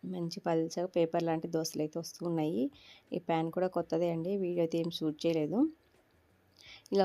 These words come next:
ఒకసారి కాల్చిన తర్వాత ఇందాక పుట్నాల పొడి చూపించాను కదా, అదే పొడిని ఈ విధంగా గాజు సీసాలు వేసేసుకొని స్టోర్ చేసుకుంటే మనకి ఒక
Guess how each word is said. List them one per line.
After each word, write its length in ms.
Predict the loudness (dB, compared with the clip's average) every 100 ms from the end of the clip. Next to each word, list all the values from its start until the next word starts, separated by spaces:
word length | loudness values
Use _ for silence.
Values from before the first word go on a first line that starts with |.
| 2
ఒకసారి 320 | -2 -2 -2 -2
కాల్చిన 280 | -4 -2 -2
తర్వాత 280 | 0 -2 0 -2 -2 -14 -20 -20 -18 -16 -2 0
ఇందాక 240 | 2 0 -4
పుట్నాల 280 | -4 -2 0
పొడి 120 | -2 -2
చూపించాను 460 | -2 -2 -2 -4 -2
కదా, 160 | 0 0 0 -2
అదే 140 | 0 0
పొడిని 240 | 0 2 0 -2 _ -4
ఈ 20 |
విధంగా 240 | -2 0 0 2
గాజు 220 | 0 0 -2
సీసాలు 280 | -2 -2 0
వేసేసుకొని 400 | -2 -4 -4 -4
స్టోర్ 240 | 0 -2 0
చేసుకుంటే 340 | -2 -2 -4 -2
మనకి 240 | -2 -2 -4 -4 -14 -20 -16
ఒక 100 | -8